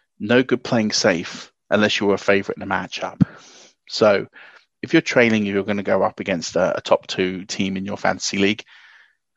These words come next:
go all out. You know, if, if you've got a start sit decision between Chris Godwin or Darius Slayton, I wouldn't blame you for going Darius Slayton, given his schedule, given what he's got going on ahead.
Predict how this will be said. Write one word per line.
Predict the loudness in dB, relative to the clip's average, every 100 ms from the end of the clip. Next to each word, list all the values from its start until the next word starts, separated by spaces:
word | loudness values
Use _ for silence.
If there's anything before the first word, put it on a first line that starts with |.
| -2
go | 2 2
all | 2
out. | -2 -4 -10 _ -20 -20 -10
You | -2 2
know, | 2 2
if, | -4 -8
if | -10 -4
you've | 0
got | 0
a |
start | 4 4 4
sit | 0 -2
decision | -2 -4 -2 -4
between | -8 -6 -4 -4 -6 -10 _ _
Chris | 0 0
Godwin | 6 4 4 0 0 -2
or | 0 2
Darius | 4 4 4 2
Slayton, | 2 2 2 -6 -4
I | -4
wouldn't | -2 -2
blame | 0 0 0
you | -4
for |
going | -2 -2
Darius | 0 -2 -2 0
Slayton, | 0 0 -4 -14 -18 -4
given | 0 2
his | 0 0
schedule, | 0 0 -2
given | -4 -4 -4
what | -6
he's | -4
got | -2 0
going | 0 -2 -2
on | -4
ahead. | -4 -4 -6